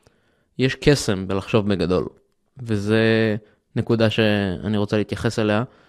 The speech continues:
ואני חושב שהיא מאוד מתאימה ל-, לסרטון הזה, שחלק מהעניין של, אה, לא להשוות את עצמנו לאנשים אחרים, זה גם לחלום בגדול,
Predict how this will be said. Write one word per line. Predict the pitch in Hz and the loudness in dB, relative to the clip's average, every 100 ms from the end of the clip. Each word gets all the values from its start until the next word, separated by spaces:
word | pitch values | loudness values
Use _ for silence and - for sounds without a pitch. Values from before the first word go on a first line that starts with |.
| _ _ - | _ _ -2
ואני | 107 107 104 101 95 - _ _ - | 0 2 0 -2 -6 -12 _ _ -6
חושב | 120 110 | -2 0
שהיא | 117 | 2
מאוד | 110 113 | 2 0
מתאימה | 110 110 104 101 | -2 0 0 2
ל-, | 101 98 92 85 - | 0 0 -4 -8 -8
לסרטון | 107 107 107 110 | -6 -4 -4 -2
הזה, | 107 117 - - _ _ _ _ | 0 0 -2 -14 _ _ _ _
שחלק | - 107 104 101 120 127 120 | -10 -6 -4 -2 -2 0 -2
מהעניין | 107 104 107 120 | -2 -2 -2 -2
של, | 120 110 | -2 -2
אה, | 101 101 | 0 0
לא | 107 117 | 0 0
להשוות | 104 110 | -2 -6
את | 120 | -6
עצמנו | 113 107 101 | -6 -6 -8
לאנשים | 98 95 95 113 | -8 -10 -10 -10
אחרים, | - 98 123 165 - _ _ - _ - | -8 -6 -6 -6 -10 _ _ -20 _ -4
זה | 110 | -2
גם | 98 98 | 0 -2
לחלום | 101 - 113 151 | -2 -4 -2 -2
בגדול, | 87 98 110 | -2 0 -2